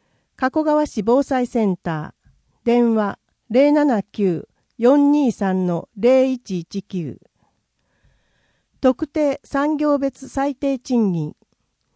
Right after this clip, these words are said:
平成二十七年十二月一日から随時改正されました。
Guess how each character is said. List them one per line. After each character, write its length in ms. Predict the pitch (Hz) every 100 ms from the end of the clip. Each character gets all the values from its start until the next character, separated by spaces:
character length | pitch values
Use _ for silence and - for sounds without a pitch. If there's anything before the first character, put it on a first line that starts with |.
| _ _ _ _ -
平 160 | 320
成 220 | 330 330
二 160 | 311 320
十 180 | 269 226
七 280 | 202 226 226
年 320 | 190 175 165
十 160 | 214 269
二 120 | 269
月 340 | 254 - -
一 100 | 240
日 220 | 226 233 -
か 140 | 175
ら 180 | 165 - _
随 260 | 240 311 220
時 100 | 180
改 240 | 220 220
正 160 | - 208
さ 160 | 208
れ 80 | 190
ま 140 | 180
し 100 | -
た。 160 | - -